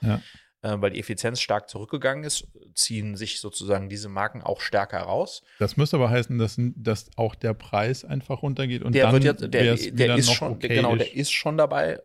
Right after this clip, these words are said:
Speaker 2: der ist schon dabei runterzugehen.
Speaker 1: Ja.
Speaker 2: Ähm, ähm, ich glaube, dass,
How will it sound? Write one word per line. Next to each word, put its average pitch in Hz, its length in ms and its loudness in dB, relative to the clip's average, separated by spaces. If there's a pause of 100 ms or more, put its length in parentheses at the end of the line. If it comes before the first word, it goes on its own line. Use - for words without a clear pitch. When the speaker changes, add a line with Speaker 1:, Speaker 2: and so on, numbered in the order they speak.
(120)
Speaker 2:
der 127 120 -6
ist 135 140 -2
schon 147 200 -4
dabei 147 300 -4
runterzugehen. 151 680 -8 (120)
Speaker 1:
Ja. 127 160 -4 (280)
Speaker 2:
Ähm, 117 300 -10
ähm, 120 280 -10
ich 127 220 -10
glaube, 131 380 0
dass, - 420 -2